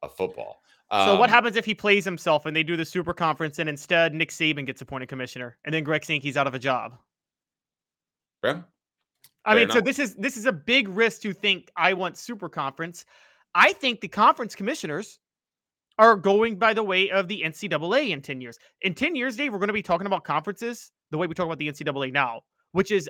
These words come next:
Speaker 2: their whole business is staying in business. And because I personally think conferences make no sense now. In this a-, day and age in college football,
Speaker 1: Agreed.
Speaker 2: I agree with the, I'm with you, the thirty-eight, forty team mega conference, whatever it is.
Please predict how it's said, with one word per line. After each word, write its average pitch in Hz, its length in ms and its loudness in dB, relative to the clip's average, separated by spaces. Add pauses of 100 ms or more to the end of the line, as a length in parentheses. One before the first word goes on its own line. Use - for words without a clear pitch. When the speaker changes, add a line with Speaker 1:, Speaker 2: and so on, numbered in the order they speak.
Speaker 2:
their 190 260 0
whole 202 180 2
business 170 520 -2
is 156 100 -10
staying 160 300 -4
in 131 140 -6
business. - 580 -14 (800)
And 151 560 2 (240)
because 185 220 -2
I 302 140 8
personally 202 480 -2
think 156 340 0 (200)
conferences 147 440 -4
make 131 140 -8
no 120 120 -16
sense - 300 -16
now. 113 220 -14 (160)
In 156 140 -6
this 202 200 2
a-, 180 240 2
day 175 200 2
and 160 80 2
age 170 220 0
in 147 60 -16
college 170 260 -2
football, 190 320 -2
Speaker 1:
Agreed. 160 320 -8
Speaker 2:
I 190 100 6
agree 180 580 -4
with 160 160 -6
the, 135 240 -4 (460)
I'm 254 140 6
with 254 160 -4
you, 208 100 -6
the 151 80 -6
thirty-eight, 220 640 -2
forty 208 240 -2
team 208 200 -10
mega 185 220 -2
conference, 202 440 -4
whatever 175 320 -4
it 165 80 -2
is. 190 200 0